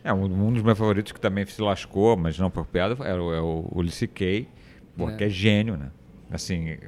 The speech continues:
Speaker 1: tá, ele fez merda, mas assim, <laughs> as piadas dele são muito boas, né? E ele também ia num lugar assim, ele ficava esbarrando ali num limite, pô, que era muito legal.
Speaker 2: Cara, o engraçado disso, engra-, olha só outra coisa que eu
Speaker 1: É.
Speaker 2: tô falando. <laughs>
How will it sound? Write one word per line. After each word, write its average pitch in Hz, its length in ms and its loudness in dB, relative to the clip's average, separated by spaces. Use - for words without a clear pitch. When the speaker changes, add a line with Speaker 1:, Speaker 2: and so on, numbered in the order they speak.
Speaker 1:
tá, 104 160 -2
ele 85 120 -6
fez 117 220 0
merda, 110 380 -2
mas 87 240 -6
assim, 90 440 -6
<laughs> - 460 -20
as - 160 -10
piadas 90 260 -2
dele 92 140 -4
são 120 160 -4
muito 90 440 -4
boas, 95 380 0
né? 82 260 -6
E 90 80 -4
ele 95 120 -2
também 104 320 0
ia 101 160 0
num 110 160 0
lugar 101 360 2
assim, 117 480 -4
ele 92 140 0
ficava 110 260 -4
esbarrando 107 480 4
ali 104 140 0
num 113 140 2
limite, 107 480 0
pô, 98 180 -2
que 87 100 -2
era 101 100 2
muito 92 380 -2
legal. 87 360 -2
Speaker 2:
Cara, 202 260 -4
o 185 60 0
engraçado 185 640 -4
disso, 147 640 -8
engra-, 139 360 -4
olha 127 200 2
só 120 160 -2
outra 123 280 -2
coisa 120 280 -8
que 104 60 -2
eu 101 40 4
Speaker 1:
É. 98 40 2
Speaker 2:
tô 131 80 2
falando. 131 220 0
<laughs> 240 220 0